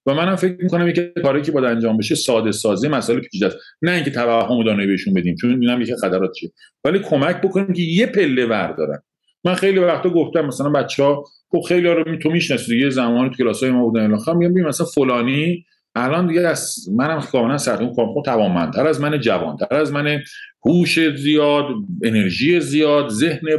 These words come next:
باز، مغز تازه و خب رشد می‌کنن.» آدم هنر من اینه که من قلاب بگیرم، اینا دست پاشون بذارن اینجا، بپرن می‌رن رو دیوار، بعضی اینا دست ما رو می‌کشن می‌گیرن بالای دیوار. ما هم الان بالا دیوار وایسادیم،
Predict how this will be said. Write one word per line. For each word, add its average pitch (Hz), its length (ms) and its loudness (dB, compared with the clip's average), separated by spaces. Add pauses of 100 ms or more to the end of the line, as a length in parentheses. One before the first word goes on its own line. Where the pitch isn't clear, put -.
باز، 139 260 4 (180)
مغز 151 340 -2 (100)
تازه 147 300 2
و 147 180 2 (340)
خب 104 120 0
رشد 180 260 2
می‌کنن.» 107 320 -2 (300)
آدم 254 200 2
هنر 214 380 4
من 220 100 0
اینه 226 140 0
که 208 100 -2
من 208 180 0
قلاب 175 520 2
بگیرم، 127 480 0
اینا 139 160 0
دست 151 360 -2 (200)
پاشون 160 260 -2
بذارن 151 260 2
اینجا، 139 280 0
بپرن 156 240 2
می‌رن 170 320 0
رو 180 60 2
دیوار، 175 360 0 (220)
بعضی 226 320 0
اینا 226 100 2
دست 220 280 0
ما 208 100 4
رو 190 120 2
می‌کشن 170 400 -2
می‌گیرن 147 340 0
بالای 120 260 2
دیوار. 82 300 -2
ما 139 180 2
هم 147 60 -2 (100)
الان 127 240 -2
بالا 123 180 0
دیوار 123 220 2
وایسادیم، 147 500 0